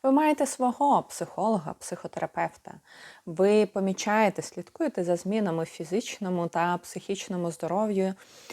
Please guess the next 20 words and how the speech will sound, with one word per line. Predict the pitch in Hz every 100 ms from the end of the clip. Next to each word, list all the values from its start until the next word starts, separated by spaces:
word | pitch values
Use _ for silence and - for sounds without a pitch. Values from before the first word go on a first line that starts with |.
| - - _
і | 220 226 226
звертаєтесь | 214 196 190 196 214 214 - 175
до | - 196
спеціалістів, | - 185 - 175 175 220 233 - - -
не | 262 294
чекаєте, | - - 214 311 -
поки | - 156 - -
само | - 151 185
відвалиться. | 175 139 156 170 143 - - - _ _ _ _ _ - - - _
І | 311
активності | 320 - 277 370 349 - 196
всі | 190 -
попередні, | 220 190 - 180 220 330 277 190
особливо | 185 202 302 311 175
базового | 165 196 202 175 160 156 165
рівня, | 175 233 254 202
у | 180
вас | 190 285 302
підтримуються | - - - 226 190 170 - -
регулярно. | 156 156 156 147 156